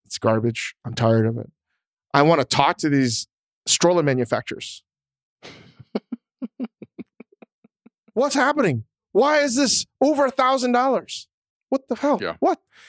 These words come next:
Speaker 2: And where is the button? I can never <laughs> find the button to close these things. Where is it? I can't find it.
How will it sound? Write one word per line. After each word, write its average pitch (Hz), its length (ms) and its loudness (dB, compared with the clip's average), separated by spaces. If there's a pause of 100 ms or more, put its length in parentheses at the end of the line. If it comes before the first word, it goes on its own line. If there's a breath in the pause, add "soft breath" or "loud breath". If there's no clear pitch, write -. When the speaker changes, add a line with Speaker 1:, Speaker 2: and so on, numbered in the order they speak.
(160 loud breath)
Speaker 2:
And 135 220 0
where 254 260 4
is 196 200 0
the 156 220 -2 (220)
button? 202 400 -2 (520)
I 180 60 2
can 190 180 0
never 269 120 0
<laughs> - 0 -
find 226 300 0
the 202 100 0
button - 360 -2 (120)
to 180 80 -2
close 196 360 -2
these - 220 -6
things. - 500 -6
Where 254 240 2
is 359 160 0
it? 147 140 -6 (220)
I - 60 0
can't 269 220 -2
find 120 260 0
it. 214 140 -4